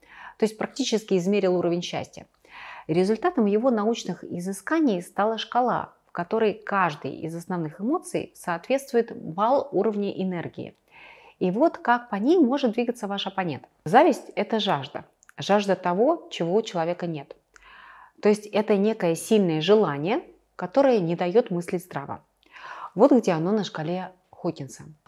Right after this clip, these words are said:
По одному сценарию он может из желания упасть еще ниже, в страх.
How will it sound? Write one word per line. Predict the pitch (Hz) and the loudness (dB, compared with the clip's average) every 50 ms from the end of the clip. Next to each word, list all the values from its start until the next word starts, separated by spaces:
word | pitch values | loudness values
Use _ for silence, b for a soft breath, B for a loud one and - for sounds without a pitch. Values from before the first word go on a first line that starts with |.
| B B B - | B B B 0
По | 202 190 | 0 2
одному | 180 208 226 277 359 | 2 4 4 4 4
сценарию | - - - 214 196 180 160 151 151 151 - - | 2 2 2 2 4 4 2 0 -2 -4 -4 -6
он | - 196 220 214 190 185 190 | -2 0 0 2 2 2 2
может | 202 226 226 208 208 214 - - | 2 2 2 0 0 -2 -2 -6
из | 190 185 190 | -4 -4 -2
желания | 196 208 233 262 294 269 220 175 | 0 4 4 4 4 4 2 0
упасть | - 170 170 - 214 220 220 220 - | -2 -6 -4 -2 -2 -2 -2 -2 -4
еще | 190 180 - - 185 | -4 -4 -2 -4 -4
ниже, | 185 185 175 156 143 139 135 | -2 -2 -2 -2 -4 -6 -10
в | 139 - | -12 -14
страх. | - - - 180 151 131 - - | -18 -10 -8 -6 -6 -6 -10 -14